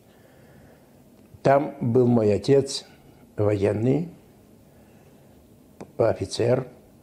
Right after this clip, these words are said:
и, э, я там жил до начала учения. Э, в тысяча восемьсот, э, в тысяча девятьсот, э,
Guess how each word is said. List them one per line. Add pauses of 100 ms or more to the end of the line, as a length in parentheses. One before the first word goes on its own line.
(540)
и,
э,
я (140)
там (460)
жил
до (480)
начала (280)
учения. (1160)
Э,
в
тысяча (1200)
восемьсот, (300)
э,
в
тысяча
девятьсот, (680)
э,